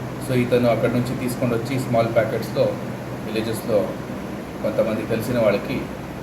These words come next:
అమ్ముతున్నాడు. ఆ, so, వీళ్ళిద్దరి పైన కేసు పెట్టి రిమాండ్కి పంపిస్తున్నాం. అట్-, అట్లనే జగ్గాయిపేటలో నెక్స్ట్ ఫర్దర్ సోర్స్ ఏముంది, దానిపైన ఇన్వెస్టిగేషన్ జరుగుతుంది.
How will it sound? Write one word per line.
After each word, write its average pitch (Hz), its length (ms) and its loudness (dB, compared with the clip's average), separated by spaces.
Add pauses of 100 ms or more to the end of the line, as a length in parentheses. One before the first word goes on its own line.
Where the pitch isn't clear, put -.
అమ్ముతున్నాడు. 101 460 -4 (1200)
ఆ, 101 260 2
so, 110 60 -2
వీళ్ళిద్దరి 110 400 4
పైన 123 220 4 (580)
కేసు 113 180 -4
పెట్టి 120 400 -2 (680)
రిమాండ్కి 110 420 0
పంపిస్తున్నాం. 104 580 -2 (960)
అట్-, - 340 -2
అట్లనే 123 540 4
జగ్గాయిపేటలో 120 840 4 (360)
నెక్స్ట్ 110 400 -6
ఫర్దర్ 117 280 2
సోర్స్ 113 300 -2
ఏముంది, 104 300 -2
దానిపైన 104 420 0 (420)
ఇన్వెస్టిగేషన్ 185 600 -4 (580)
జరుగుతుంది. 107 440 -2